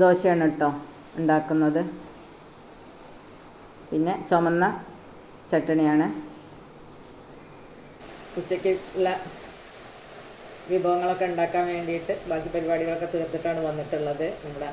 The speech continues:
അലക്കലൊക്കെ കഴിഞ്ഞ് മഴ ആയതുകൊണ്ട് ഇത് നേരത്തെ തന്നെ അലക്കി. ചെറിയ വെയിൽ ഇടയ്ക്ക് വരും, കുറച്ച് സമയമൊക്കെ കഴിയുമ്പോൾ മഴ നിന്ന് കഴിയുമ്പോൾ ചെറുതായിട്ടൊക്കെ ഇപ്പം ഇടയ്ക്ക് ദിവസങ്ങളൊക്കെ മ-, വെയിലുണ്ടായിരുന്നു. അപ്പോൾ അലക്കി വെച്ച് കഴിഞ്ഞാൽ ആ വെയിൽ വരുന്ന സമയത്ത് നമുക്ക് വേഗം വിരിച്ചിട്ടാൽ പുറത്ത് വിരിച്ച് കഴിഞ്ഞാൽ വേഗം കുറച്ചൊക്കെ ഉണക്കിയെടുക്കാമല്ലോ.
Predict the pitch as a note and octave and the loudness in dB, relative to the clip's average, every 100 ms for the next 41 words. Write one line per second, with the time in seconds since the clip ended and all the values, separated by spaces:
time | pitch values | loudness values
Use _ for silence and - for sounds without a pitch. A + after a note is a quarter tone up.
0 | D3 D3 D#3 D3+ D#3 D3+ D3+ D#3 D3+ D3 | -4 -4 -2 -2 -2 0 0 0 -2 0
1 | D3+ D3+ D3+ D3 D3+ C#3+ C#3 C#3+ D#3 D#3 | 0 0 -2 -4 -4 -4 -6 -6 -4 -4
2 | D3+ C#3+ - D3 D3 D3+ D#3 - E3 E3 | -4 -4 -6 -4 -2 0 -2 0 -2 0
3 | E3 D#3+ E3 - G3 E3 D#3+ - - - | 0 0 0 2 4 4 2 -4 -12 -8
4 | D#3+ - - - F3+ - F#3+ F3 F3 F3 | -6 -6 -8 -2 -2 -4 -6 -4 -2 0
5 | F3+ F3 F3 F3 F3 E3+ F3 E3+ E3+ E3+ | 2 2 2 0 0 0 0 0 0 0
6 | D#3+ D#3 D#3 D3+ D#3+ E3+ F3+ E3+ E3 F3+ | 0 -2 0 0 2 0 0 0 0 0
7 | F3+ E3+ F3 F3 F3 E3 - D#3 D#3 D#3 | 0 0 -2 -2 0 -2 -2 0 0 0
8 | C#3+ C#3 C#3 B2 A#2+ D3+ - - - D3+ | -2 -2 -4 -8 -4 -4 -6 -12 -2 0
9 | D3+ F3+ F3 F3 F3+ E3+ E3+ E3+ - D#3+ | 2 4 2 4 2 2 0 -4 -4 2
10 | D#3+ D#3+ F3 E3 E3 F3 D#3 D3+ E3 D#3+ | 4 4 4 2 -2 -4 -4 -4 -4 -2
11 | D#3 D#3 E3 E3 - E3 - D#3 D#3+ - | 0 0 0 -4 -4 -6 -4 -4 -4 -6
12 | - - - F3 - F#3 F3+ - F#3 F3 | -12 -10 -4 -2 2 2 2 0 0 2
13 | F3 E3+ E3 F3 - - - - - - | 0 0 0 -2 -6 -14 -16 -16 -18 -18
14 | - F#3 F#3 G#3+ G3+ F#3+ - F3+ E3+ D#3+ | -8 -4 0 2 2 2 2 2 2 0
15 | D3+ C#3+ | 0 0